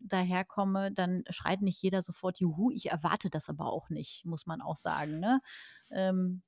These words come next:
man kann die Sachen schön verpacken und man kann das auch nett aufbereiten. Ähm, aber, ähm, äh, manchmal ist es auch einfach Pain für die Unternehmen und auch für den Einzelnen. Und deswegen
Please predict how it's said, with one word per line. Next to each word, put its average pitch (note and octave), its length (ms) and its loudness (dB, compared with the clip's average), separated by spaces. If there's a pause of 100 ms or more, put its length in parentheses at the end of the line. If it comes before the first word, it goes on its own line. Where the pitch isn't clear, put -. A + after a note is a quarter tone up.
man F#3+ 140 0
kann B3 220 10
die A#3+ 100 10
Sachen G#3+ 300 4
schön A3 540 2 (140)
verpacken - 640 0
und G3 120 2
man F#3+ 140 0
kann G#3 180 -4
das F#3+ 140 -4
auch F3+ 220 -6
nett F#3+ 260 -2
aufbereiten. F#3+ 880 0 (640)
Ähm, F#3 420 2
aber, F3 560 2
ähm, E3 600 -6
äh, - 400 -6
manchmal - 420 -6
ist E3+ 140 -10
es - 140 -12
auch - 160 -14
einfach - 400 -8
Pain D#3+ 340 -6 (440)
für F3+ 140 -8
die E3+ 120 -6
Unternehmen D#3+ 560 -6
und D#3 140 -6
auch - 120 -6
für E3+ 140 -4
den - 180 -6
Einzelnen. C#3+ 560 -6
Und E3+ 140 -6
deswegen F3+ 500 0